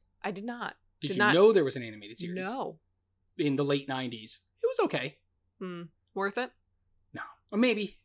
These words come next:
Speaker 2: I haven't watched it in, since it came out, so it might be worth revisiting.
Speaker 1: Okay.
Speaker 2: I think it had, like, two seasons only, and then it got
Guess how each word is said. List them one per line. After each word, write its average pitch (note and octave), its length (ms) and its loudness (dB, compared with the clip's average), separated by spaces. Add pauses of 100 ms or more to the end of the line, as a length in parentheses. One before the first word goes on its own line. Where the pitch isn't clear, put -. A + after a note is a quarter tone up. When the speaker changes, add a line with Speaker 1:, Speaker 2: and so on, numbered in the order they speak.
(320)
Speaker 2:
I A3 40 8
haven't A#3+ 160 6
watched F#3 200 4
it E3 100 -6
in, F3+ 360 -8
since D#3+ 280 -8
it D#3 40 -6
came D#3 200 -2
out, D#3 260 -2
so C3 440 -6
it D3 60 -10
might C#3 200 -2
be B2+ 200 -6
worth B2+ 220 -6
revisiting. D3 520 -2 (240)
Speaker 1:
Okay. G#4 160 -2 (440)
Speaker 2:
I D3 40 -4
think D#3+ 140 -4
it D3+ 60 -2
had, D#3+ 160 0
like, D#3 120 -2 (220)
two E3+ 160 -6
seasons F3 380 -6
only, F#3 340 -6 (240)
and D#3 100 -2
then G3+ 60 4
it G3 40 4
got F3 140 2